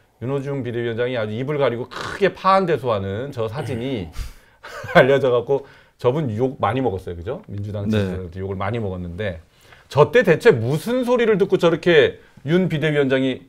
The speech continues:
Speaker 1: 웃었냐라는 것에 대해서 지금 이제 이제사 뭐 그 내용이 좀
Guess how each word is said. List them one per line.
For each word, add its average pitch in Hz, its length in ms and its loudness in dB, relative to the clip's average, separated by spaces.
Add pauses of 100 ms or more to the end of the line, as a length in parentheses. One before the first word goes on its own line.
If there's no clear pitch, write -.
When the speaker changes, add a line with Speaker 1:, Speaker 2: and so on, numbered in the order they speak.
(160)
Speaker 1:
웃었냐라는 143 1900 2
것에 143 340 0
대해서 107 680 2 (160)
지금 175 320 -4
이제 147 280 2
이제사 160 480 4
뭐 135 220 -2
그 139 140 -6
내용이 120 360 -2
좀 117 240 -6